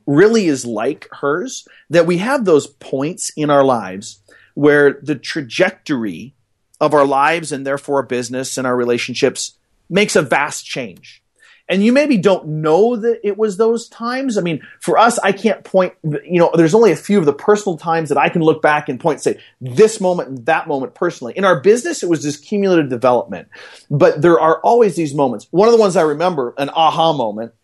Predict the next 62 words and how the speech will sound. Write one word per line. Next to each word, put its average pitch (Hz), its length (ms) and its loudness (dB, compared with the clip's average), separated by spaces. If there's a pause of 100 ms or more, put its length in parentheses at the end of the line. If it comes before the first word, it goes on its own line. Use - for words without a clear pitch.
(720)
I, 143 160 0
we 156 160 2
had, 139 180 -4 (360)
we 139 80 0
had 135 80 -2
gone 156 180 2
up 151 120 0
with 139 100 -6
some 151 120 -4
of 139 80 -2
my 127 140 -2
guys 135 320 -2
when 131 80 -2
I 127 60 -2
was 117 180 -4
young, 131 280 2
and 117 100 -2
we 127 100 2
were 123 160 4
recruiting 123 500 2
some 117 200 -6
college 117 420 0
kids 117 300 0
on 117 80 0
the 113 80 0
team. 110 400 0
And, 104 160 0 (460)
and, 120 280 2
uh, 117 120 4
one 139 100 4
of 139 60 2
my 131 120 2
guys 123 360 0
had, 104 240 -2 (180)
had, 117 300 -2 (100)
had, 123 240 -2 (120)
uh, 117 160 4
signed 175 280 2
up 151 80 0
this 139 160 -4
girl, 143 360 4
and, 113 200 -4
you 180 60 -10
know, 113 140 -8
she's 147 280 -6
a 113 80 -6
freshman - 460 -4
or 98 80 -4
sophomore 110 500 -2
in 107 60 -6
college, 107 500 0
and 143 80 0
it 143 80 2
was 120 220 4
three 139 140 4
or 120 80 2
four 120 180 -2
hundred 117 140 -2
dollars 104 340 0
to 107 80 -12
join. 104 380 -2
And 95 120 -2